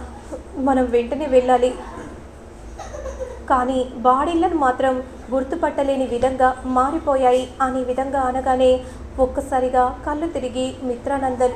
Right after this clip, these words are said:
క్రింద పడిపోతాడు. "మిత్ర, మిత్ర" అనే విధంగా అరవింద అంటూ ఉంటుంది.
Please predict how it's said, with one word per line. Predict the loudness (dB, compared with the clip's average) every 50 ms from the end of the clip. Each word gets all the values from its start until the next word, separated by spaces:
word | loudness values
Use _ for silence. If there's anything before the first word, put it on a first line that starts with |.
| -2 -8 -6
క్రింద | -4 -4 -2 -2
పడిపోతాడు. | 0 0 0 2 2 2 2 4 4 4 6 6 4 4 2 -2 -12 -10 -6 -2
"మిత్ర, | -2 -2 -2 0 0 0 0 0 0 -4 -6 -4 -2
మిత్ర" | -2 0 2 4 4 4 4 2 0 -2
అనే | 0 0 0
విధంగా | -2 -2 -2 -2 -2 2 4 4 4 4 2 0 -6 -10 -6 -2
అరవింద | -2 0 0 0 -2 0 0
అంటూ | 2 2 2 2 0 0 0
ఉంటుంది. | 0 2 2 2 0 0 0 0 -2 -2